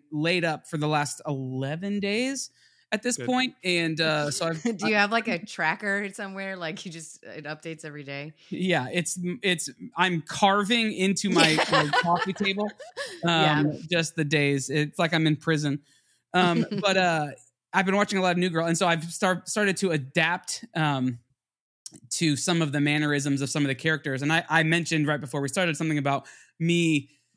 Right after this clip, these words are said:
Speaker 1: doing things and saying things like Nick, and you asked me if I thought I was Nick. So we had this conversation. Um, I think it, I, I carry two different characters. I think I can carry Nick when, like,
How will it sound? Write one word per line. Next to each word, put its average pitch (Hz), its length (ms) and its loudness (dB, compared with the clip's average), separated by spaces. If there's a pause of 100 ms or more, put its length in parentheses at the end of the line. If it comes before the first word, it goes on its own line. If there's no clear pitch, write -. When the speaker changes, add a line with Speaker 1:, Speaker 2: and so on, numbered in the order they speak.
(140)
Speaker 1:
doing 185 260 4
things 170 360 0
and 160 100 2
saying 165 240 2
things 160 240 0
like 135 160 -2
Nick, 156 440 0 (220)
and 160 160 2
you 196 140 4
asked 175 220 0
me 156 100 0
if 143 80 -4
I 143 80 -2
thought 143 180 0
I 139 80 0
was 131 180 -2
Nick. 139 280 -4
So - 140 -4
we 165 120 2
had 240 160 2
this 220 120 -6
conversation. 160 680 0 (440)
Um, 160 360 2 (240)
I 233 200 2
think 170 600 -2 (500)
it, 180 260 -4
I, 175 360 2
I 165 140 2
carry 180 340 0
two 202 240 -2
different 175 320 -2
characters. 139 380 -2
I 143 80 -2
think 160 260 -2
I 156 100 0
can 151 180 -2
carry 202 300 0
Nick 208 560 0 (380)
when, 160 580 2 (720)
like, 151 160 0